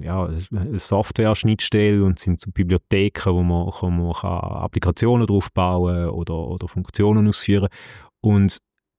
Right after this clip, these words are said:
etwas Vergleichbares gibt's schon auch bei Huawei, aber das ist noch extrem viel kleiner und, und, und halt noch nicht ganz so ausgereift wie, wie cuda, wo in der Branche schon seit, seit Jahren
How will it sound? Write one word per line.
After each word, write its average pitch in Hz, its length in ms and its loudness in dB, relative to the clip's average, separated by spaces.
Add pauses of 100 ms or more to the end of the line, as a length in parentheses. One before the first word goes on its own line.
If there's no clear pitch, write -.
etwas 110 320 0
Vergleichbares 117 720 2
gibt's - 220 -2
schon 110 200 2
auch 101 380 2 (280)
bei 92 60 2
Huawei, 120 560 2
aber 98 180 0
das 90 160 -2
ist 92 140 0
noch 92 100 4
extrem 92 480 0
viel 95 160 0
kleiner 117 480 2
und, 92 500 0
und, 90 420 -2 (760)
und 90 220 2
halt 87 200 2
noch 90 120 6
nicht 95 160 2
ganz 90 240 2
so 92 300 2
ausgereift - 580 0
wie, 90 160 4 (220)
wie 90 360 0
cuda, 92 440 2
wo 87 240 4 (280)
in - 460 -6
der 87 80 0
Branche 85 420 0
schon 87 460 2
seit, 90 220 -4 (120)
seit - 360 -8 (120)
Jahren 90 720 0